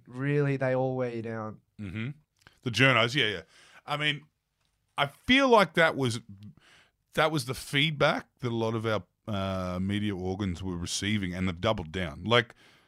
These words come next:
Speaker 2: three sixty is response to everyone saying, "I have an issue with every single individual on this panel," and they put them together.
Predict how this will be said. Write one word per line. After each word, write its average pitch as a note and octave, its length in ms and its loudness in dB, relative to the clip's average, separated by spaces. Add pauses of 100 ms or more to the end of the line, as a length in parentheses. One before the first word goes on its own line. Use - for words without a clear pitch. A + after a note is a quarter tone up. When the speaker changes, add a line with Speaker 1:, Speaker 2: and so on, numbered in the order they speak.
(280)
Speaker 2:
three B3 240 4
sixty G2+ 720 2 (460)
is A#2 280 2
response G#2+ 680 2
to G#2 180 0
everyone F#2 360 0
saying, F#2 320 -2
"I F2+ 120 0
have F#2 200 0
an F2 120 -4
issue F2+ 300 -4
with F2 240 -6
every F#2+ 340 -2
single F#2 520 -4
individual E2+ 540 -6
on E2 120 -8
this D#2+ 120 -8
panel," F2 340 -6
and D2+ 100 -8
they D#2 80 -8
put F2+ 220 -12
them D#2+ 120 -12
together. D2+ 380 -12